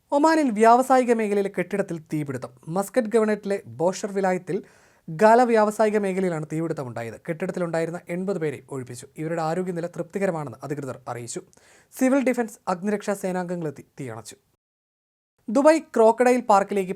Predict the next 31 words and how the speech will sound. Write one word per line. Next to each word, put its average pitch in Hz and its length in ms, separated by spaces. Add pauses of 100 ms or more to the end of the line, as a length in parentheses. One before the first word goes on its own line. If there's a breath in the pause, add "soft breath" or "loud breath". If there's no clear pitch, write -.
പതിനൊന്ന് 208 320
വയസ്സ് 190 220
വരെയുള്ള 175 260
കുട്ടികൾക്ക് 175 440
സൗജന്യ 196 540
പ്രവേശനം 170 440
അനുവദിച്ചു. 120 440
ജൂലൈ, 165 480
ഓഗസ്റ്റ് 190 360
മാസങ്ങളിലാണ് 175 540
സൗജന്യ 156 400
പ്രവേശനം. 117 380 (120)
നിലവിൽ 160 320 (380 soft breath)
ദുബായ് 233 320
ക്രോക്കഡൈൽ 202 500
പാർക്കിലേക്ക് 185 680 (220)
ടിക്കറ്റ് 214 300
നിരക്ക് 202 220
മുതിർന്നവർക്ക് 185 560
തൊണ്ണൂറ്റിയഞ്ച് 185 500
ദിർഹവും 156 400
കുട്ടികൾക്ക് 165 460 (120)
എഴുപത്തിയഞ്ച് 190 480
ദിർഹവുമാണ്. 135 460 (480 soft breath)
മൂന്ന് 285 220
വയസ്സ് 277 200
വരെയുള്ള 214 280
കുട്ടികൾക്ക് 180 400
വർഷത്തിൽ 156 420
സൗജന്യ 175 480
പ്രവേശനവുമുണ്ട്. 143 580